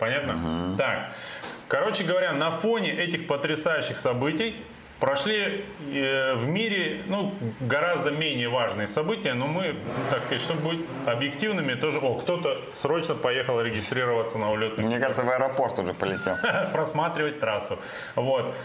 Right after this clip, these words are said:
Speaker 1: А, в общем, прошли тоже какие-то соревнования. Оказалось, Мо Фара, мы его уже списали, да, дескать, все. А он, а, установил мира-, мировой рекорд в часовом беге.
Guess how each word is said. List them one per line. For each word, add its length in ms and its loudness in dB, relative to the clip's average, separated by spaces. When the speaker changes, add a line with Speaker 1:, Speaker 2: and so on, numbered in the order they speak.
Speaker 1:
А, 480 2
в 80 2
общем, 180 0
прошли 380 0
тоже 280 0
какие-то 440 -2
соревнования. 840 2
Оказалось, 540 0
Мо 160 2
Фара, 400 2
мы 140 0
его 180 0
уже 180 0
списали, 580 0
да, 260 2
дескать, 460 -4
все. 440 0
А 200 2
он, 380 0
а, 640 0
установил 480 0
мира-, 400 2
мировой 420 2
рекорд 380 0
в 40 -16
часовом 600 0
беге. 320 -2